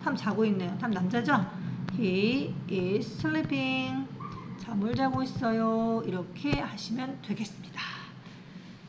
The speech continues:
어, 하나 더 있네요. 칠 페이지로 가보겠습니다.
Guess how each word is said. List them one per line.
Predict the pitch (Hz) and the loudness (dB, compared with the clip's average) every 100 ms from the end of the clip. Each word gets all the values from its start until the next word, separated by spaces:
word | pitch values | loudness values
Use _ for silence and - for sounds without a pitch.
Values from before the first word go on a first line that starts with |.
| - | 0
어, | 311 | 2
하나 | 240 165 - 311 294 | 2 0 -6 -4 0
더 | 220 | 2
있네요. | 196 185 226 285 | 2 2 2 2
칠 | 294 285 | 0 2
페이지로 | 285 233 196 | 4 4 0
가보겠습니다. | 202 165 190 - 185 | -4 -4 -6 -4 -4